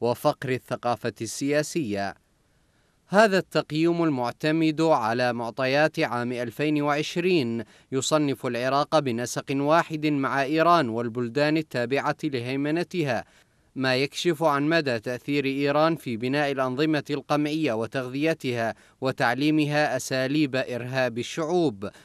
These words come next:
وإقصائها من الحياة السياسية. ويأتي هذا التقييم ليبرهن أن حالة الفوضى السياسية وكثرة الأحزاب وتأجج الصراعات بينها لا يعد حالة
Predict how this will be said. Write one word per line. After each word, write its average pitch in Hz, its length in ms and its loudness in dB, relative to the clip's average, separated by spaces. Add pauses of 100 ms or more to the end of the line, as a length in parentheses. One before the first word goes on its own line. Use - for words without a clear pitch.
(120)
وإقصائها 135 880 0
من 127 220 -2
الحياة 120 400 -4 (100)
السياسية. 139 920 -2 (540)
ويأتي 175 600 2
هذا 131 220 0
التقييم 156 680 -2
ليبرهن 151 720 0
أن 120 320 -2
حالة 143 420 0
الفوضى 135 460 -2
السياسية 139 880 -2 (280)
وكثرة 127 600 -2
الأحزاب 127 720 0
وتأجج 131 640 -4
الصراعات 135 760 0
بينها 139 720 0 (360)
لا 135 220 2
يعد 135 480 0
حالة 151 380 2